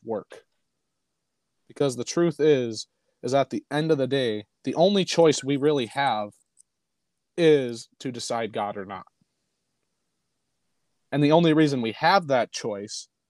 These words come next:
is because Jesus paid a price to pave a way for that choice.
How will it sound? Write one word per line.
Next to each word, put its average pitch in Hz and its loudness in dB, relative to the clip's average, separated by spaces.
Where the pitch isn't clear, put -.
is 170 2
because 151 0
Jesus 147 -4
paid 139 -2
a 117 -2
price 147 0
to 131 -8
pave 139 -2
a 117 -2
way 135 0
for 131 -6
that 104 -8
choice. 95 -14